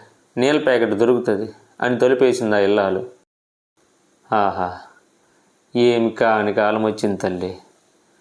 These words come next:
ఆకలంతే పిలిచి బువ్వ పెట్టిన రోజులు పోయి,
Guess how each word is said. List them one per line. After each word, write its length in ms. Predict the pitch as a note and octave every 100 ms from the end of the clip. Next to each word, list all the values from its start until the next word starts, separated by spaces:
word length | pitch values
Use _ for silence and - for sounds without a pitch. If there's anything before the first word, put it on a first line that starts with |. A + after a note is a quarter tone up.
| _ _ _ G#2
ఆకలంతే 640 | G#2+ A2+ A#2 G#2+ G2+ G#2
పిలిచి 500 | - A2 G#2+ - A2
బువ్వ 260 | G#2 A2+ B2
పెట్టిన 380 | B2 A#2 A2+
రోజులు 280 | G2+ G#2+ G2+
పోయి, 500 | F#2+ A2 G#2 G2 G2